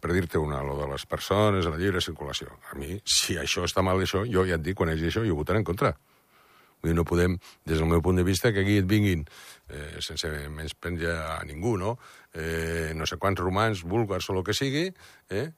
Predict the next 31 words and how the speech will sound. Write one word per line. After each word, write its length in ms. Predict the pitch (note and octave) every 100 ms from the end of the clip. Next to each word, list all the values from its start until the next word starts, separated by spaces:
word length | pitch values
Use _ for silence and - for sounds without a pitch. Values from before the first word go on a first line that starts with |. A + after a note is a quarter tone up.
| _ _ _ _ -
Perquè 240 | - -
com 140 | - D2+
són 160 | G2 G2+
europeus 440 | G#2+ G#2+ C#3+ C#3
poden 220 | G#2 F#2+ F#2+
entrar 220 | G#2+ G#2+
aquí 240 | B2 D3 E2
i, 120 | G#2+ F2+ E2+ D#2
i 40 | E2+
no 80 | A2+
li 80 | A2
pots 160 | E2+
dir 80 | -
res. 300 | G2+ B2+ - -
Vull 100 | D#2+
dir, 280 | E2 D#2+ D#2+
nosaltres 340 | D#2 F#2+ G#2
som 140 | G#2 B2
un 80 | G#2
país 220 | F#2 G2 -
molt 220 | A2+ C3
petit, 300 | G#2 F#2+ A#2+ G#2
de, 300 | E2+ E2 D#2
de, 140 | D#2+
de, 140 | D2+ D2+ D2
de 160 | C#2+ D2
vuitanta 340 | C#2+ D2 D2+
i 60 | D2
pico 160 | D2 F2
mil 80 | G#2
habitants, 460 | G2+ G2+ B2+ -